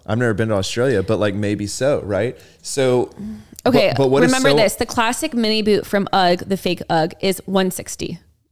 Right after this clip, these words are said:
Speaker 2: Remember that.
Speaker 1: Hundred and sixty dollars?
Speaker 2: Yeah, I'm gonna look at Ugg since nineteen seventy-four. I'm gonna see if
Speaker 1: Okay.
Speaker 2: they're cheaper. One fifty-seven.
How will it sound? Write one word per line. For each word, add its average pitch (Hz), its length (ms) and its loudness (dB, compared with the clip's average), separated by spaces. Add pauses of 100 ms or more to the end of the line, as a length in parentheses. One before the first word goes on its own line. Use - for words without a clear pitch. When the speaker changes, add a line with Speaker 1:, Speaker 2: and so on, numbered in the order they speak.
(160)
Speaker 2:
Remember 185 220 -2
that. - 300 -4
Speaker 1:
Hundred 107 180 -4
and 104 100 -6
sixty 98 200 -10
dollars? 92 320 -4
Speaker 2:
Yeah, 190 220 0
I'm 185 80 -2
gonna 180 140 0
look 180 180 2
at - 300 -6 (160)
Ugg 165 220 0
since 165 220 -8
nineteen 165 280 -4
seventy-four. 170 440 -2
I'm 170 60 2
gonna 175 120 0
see 170 160 -2
if 165 80 -2
Speaker 1:
Okay. 151 100 -2
Speaker 2:
they're 160 60 -2
cheaper. 170 600 -4 (360)
One 185 380 0
fifty-seven. 180 720 -4